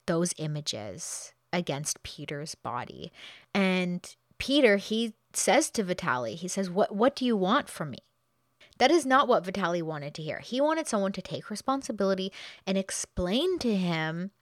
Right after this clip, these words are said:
what exactly happened.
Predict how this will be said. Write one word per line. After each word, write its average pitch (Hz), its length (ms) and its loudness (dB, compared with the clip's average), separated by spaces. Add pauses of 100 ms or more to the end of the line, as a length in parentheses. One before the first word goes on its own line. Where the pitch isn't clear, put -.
(880)
what 190 380 2
exactly 185 640 -2
happened. - 540 -14